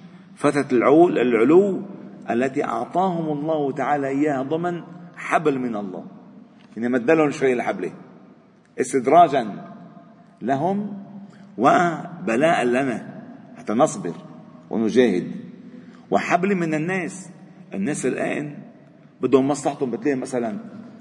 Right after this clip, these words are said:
رجل يا أخي بيصلي، بيصلي وماشي حاله، وتاجر، أه؟ والله فاتح له، بتروح تبحث، بتبحث، بتبحث، بتلاقيه منتمي يا لنادي ماسوني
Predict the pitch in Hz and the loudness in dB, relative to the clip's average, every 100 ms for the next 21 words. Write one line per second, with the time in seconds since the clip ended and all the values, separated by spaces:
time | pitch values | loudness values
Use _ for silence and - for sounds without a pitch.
0 | - - - 131 170 160 139 143 143 156 | -20 -20 -8 -4 0 -2 -2 -4 -2 0
1 | 160 160 175 156 135 - - - - - | -2 -2 -4 -4 -8 -14 -18 -20 -20 -20
2 | - - - 311 165 - - - - - | -12 -2 0 0 -2 -10 -18 -20 -20 -20
3 | - - _ - 156 180 185 180 170 156 | -20 -20 _ -4 -2 0 0 -2 -2 -4
4 | - - - - - - - - _ 110 | -10 -14 -18 -20 -20 -20 -20 -20 _ -2
5 | 185 190 170 165 151 - - - - - | 6 6 8 4 2 -8 -14 -14 -16 -18
6 | - - 135 156 202 196 - - - - | -18 -2 2 2 2 -2 -6 -14 -16 -18
7 | - - - - 160 165 165 165 139 143 | -18 -20 -8 -2 2 2 0 -2 -4 -4
8 | 156 156 156 - - - - - _ - | -6 -10 -16 -20 -20 -20 -20 -20 _ -20
9 | - _ _ 104 117 127 135 - 151 156 | -20 _ _ 0 0 2 0 0 0 -2
10 | - - 143 - 123 113 - 127 - 151 | -8 -10 -10 -6 -8 -8 -8 -8 -6 -10
11 | 151 - - - - - - - 104 101 | -10 -16 -20 -20 -20 -20 -20 -4 -2 4
12 | 123 156 131 127 127 127 117 107 - - | 6 6 4 2 2 2 2 0 -8 -12
13 | - - - 110 123 127 131 120 120 117 | -14 -18 -2 2 4 4 0 0 -2 -2
14 | 113 123 120 123 | -4 -4 -4 -6